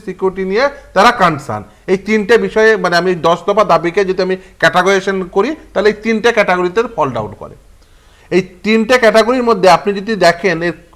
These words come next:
মানে, কমন জিনিস কি, সেটা হচ্ছে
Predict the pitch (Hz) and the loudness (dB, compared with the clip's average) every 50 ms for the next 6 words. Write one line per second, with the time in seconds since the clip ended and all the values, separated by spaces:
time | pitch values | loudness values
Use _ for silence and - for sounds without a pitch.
0 | _ _ _ _ _ - 160 170 160 - - 180 190 208 233 277 277 262 247 220 | _ _ _ _ _ -6 -6 -6 -8 -2 2 2 4 4 6 4 4 4 0 -4
1 | 202 220 220 233 220 - - - 226 254 302 302 - - _ _ _ _ _ - | -4 -4 -6 -6 -6 -8 -12 -10 -8 -8 -8 -10 -14 -20 _ _ _ _ _ -8
2 | - 185 180 240 262 254 240 240 240 - - - 196 175 170 185 226 262 | -8 -2 0 4 4 4 4 2 0 -8 -12 -4 0 2 2 2 2 0